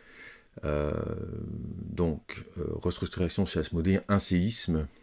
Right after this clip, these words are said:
C'est une nouvelle, euh, euh, qui nous a scotché. C'est clair qu'on n'a pas l'habitude, euh,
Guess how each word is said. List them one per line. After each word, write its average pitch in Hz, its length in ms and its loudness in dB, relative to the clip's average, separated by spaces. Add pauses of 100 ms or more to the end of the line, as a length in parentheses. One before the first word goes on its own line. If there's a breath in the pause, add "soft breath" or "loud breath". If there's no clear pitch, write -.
(800 soft breath)
C'est - 220 -4
une 87 140 6
nouvelle, 92 580 6 (180)
euh, 76 480 -2 (680 loud breath)
euh, 110 320 -4
qui 107 100 4
nous 101 160 10
a 95 60 6
scotché. - 580 2 (1040)
C'est - 600 -6 (320)
clair 104 640 6
qu'on - 160 -4
n'a - 160 -6 (260)
pas 95 540 6
l'habitude, 82 680 0
euh, 80 220 -2